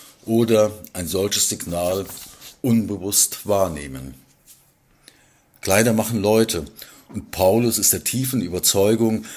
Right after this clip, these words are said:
dass die von ihm vorgestellte Kleiderordnung Christenleute macht. Paulus fordert die Gemeinde mit scheinbar ganz schlichten Worten dazu auf, herzliches Erbarmen, Freundlichkeit, Demut,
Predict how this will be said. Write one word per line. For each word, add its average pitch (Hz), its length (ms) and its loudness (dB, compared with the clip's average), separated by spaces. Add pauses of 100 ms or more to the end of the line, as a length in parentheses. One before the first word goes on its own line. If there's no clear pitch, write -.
(360)
dass - 200 2
die 123 120 0
von 127 200 -6
ihm 120 200 0
vorgestellte 110 680 0
Kleiderordnung 101 1040 0 (400)
Christenleute 80 920 0
macht. - 500 -10 (500)
Paulus 110 500 2 (320)
fordert 104 380 0
die 104 80 -4
Gemeinde 98 600 -2 (500)
mit 101 180 -6
scheinbar 101 380 2
ganz 101 280 0
schlichten 107 520 -2
Worten 101 460 0
dazu - 300 -2
auf, 92 420 -2 (520)
herzliches 95 640 -4
Erbarmen, 92 600 -4 (200)
Freundlichkeit, 92 1000 -2 (440)
Demut, 104 600 0